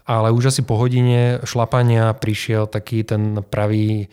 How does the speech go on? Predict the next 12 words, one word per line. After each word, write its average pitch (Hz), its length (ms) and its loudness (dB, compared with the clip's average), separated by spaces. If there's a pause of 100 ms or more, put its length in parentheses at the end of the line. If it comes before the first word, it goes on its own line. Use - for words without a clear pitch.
(360)
e, 104 240 -6
škandinávsky 110 720 0
slejvák 120 720 -2
a 104 480 0 (400)
najprv 123 560 0
som, 113 400 -2
sa - 640 -8
mi 123 80 0
to - 80 -4
veľmi 120 240 4
nepáčilo 117 880 0
a 107 80 0